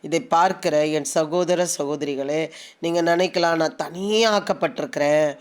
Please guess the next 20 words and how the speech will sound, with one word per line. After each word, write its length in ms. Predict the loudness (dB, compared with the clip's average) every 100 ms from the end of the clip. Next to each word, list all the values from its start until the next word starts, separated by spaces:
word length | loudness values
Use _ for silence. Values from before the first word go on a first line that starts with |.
| -16 -20 -2
அஹ், 280 | 2 4 4
நான் 140 | 2
என் 200 | 2 0
குடும்பத்துல 460 | 0 0 -2 -2 -2 -2
பிரிக்கப்பட்டுட்டனே, 1200 | -4 -2 -2 -2 -4 -4 -4 0 0 0 0 -4 -14 -20 -4
எனக்கு 300 | 0 0 -2
உதவி 300 | 0 2 2
செய்ய 260 | 2 2
யாருமே 520 | 2 2 2 2 2 2
இல்லையே, 680 | 0 -2 0 0 0 -4 -10 -16 -8
நான் 160 | -6 -2
கூட்டத்தோட 500 | 0 0 2 2 4
தானே 300 | 4 4 2
இருந்தேன், 460 | 2 -2 0 0
ஆனாலும் 480 | 2 2 2 4 4
எனக்கு 260 | 2 0 -2
உதவி 240 | 0 0
செய்ய 240 | -2 -4
யாருமே 480 | -2 0 0 0 -2
இல்லையே." 680 | -2 -4 -4 0 0 -2 -6